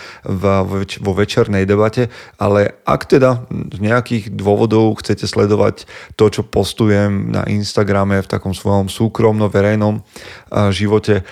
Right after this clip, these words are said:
tak nech sa páči, Peter Podlesný, a budete počuť aj taký môj nový <laughs> mini projektík pandemický, kedy po večeroch rozprávam so zaujímavými ženami, takže trošku som vyskočil z tej škatulky Mužom S K,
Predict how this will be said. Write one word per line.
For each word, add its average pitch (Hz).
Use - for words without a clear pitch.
tak 95
nech 104
sa -
páči, -
Peter -
Podlesný, 117
a -
budete 127
počuť 120
aj 98
taký 101
môj 98
nový 101
<laughs> -
mini 110
projektík 107
pandemický, 107
kedy 98
po 101
večeroch 101
rozprávam 95
so 90
zaujímavými 90
ženami, 101
takže 98
trošku -
som 95
vyskočil 95
z -
tej 98
škatulky 98
Mužom 95
S 87
K, 98